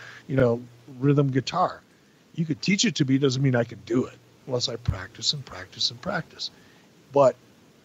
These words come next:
I think, you know, cutting promos is such a lost art, and it's so important. You know, I think one of the reasons that, n-, not one of the, I mean, there's a lot of reasons why, uh, Dus-, Dustin and, and Cody worked so well,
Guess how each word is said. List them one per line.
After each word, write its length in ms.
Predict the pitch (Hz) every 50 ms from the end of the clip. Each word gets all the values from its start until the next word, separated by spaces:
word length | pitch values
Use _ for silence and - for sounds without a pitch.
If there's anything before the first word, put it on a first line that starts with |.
| _ - -
I 40 | 143
think, 220 | - 165 165 160 - _ -
you 80 | 170
know, 80 | 139 117
cutting 400 | 117 - - - 175 208 220 185
promos 520 | - - - 170 175 165 147 139 131 120
is 100 | 123 120
such 280 | - - 170 160 - -
a 40 | 143
lost 380 | 123 127 127 131 123 - -
art, 180 | 127 120 127 123 - -
and 100 | 139 127
it's 140 | 120 -
so 840 | - - - - - - - 151 151 160 165 170 170 175 175 180 175
important. 920 | - 151 151 143 - - - - - 135 139 135 - - - - - - _ - - - - - - -
You 60 | 175
know, 60 | 175
I 60 | 170
think 180 | 165 196 190 151
one 180 | 160 180 185 185
of 60 | 170
the 80 | 165
reasons 460 | 147 147 151 147 135 143 139 131 123 127
that, 240 | 135 127 123 120 - _ _ _ _ _ _ _ _ _ _ _ _ _ _ _ _ _ _ _ _ _ _ - 185
n-, 180 | 190 190 185 196
not 260 | 202 196 185 170 160
one 240 | 143 139 131 120 107
of 120 | 107 107
the, 80 | 113 - -
I 120 | 147 147 143
mean, 100 | 143 143
there's 200 | 143 135 127 123
a 60 | 131
lot 200 | 131 131 131 123
of 80 | 113 113
reasons 360 | 110 107 113 - 101 - -
why, 320 | 117 110 104 104 101 104 - - _ - -
uh, 160 | 127 110 104 98 _ _ _ _ _ - 131
Dus-, 340 | 135 127 113 - - - - _ - -
Dustin 480 | 127 131 123 - - - 123 113 110 110
and, 180 | 107 101 104 - - -
and 140 | 113 107 -
Cody 400 | - - 131 117 113 110 107 117 - - -
worked 240 | 127 113 110 107 -
so 160 | - - 113
well, 340 | 101 101 107 107 101 98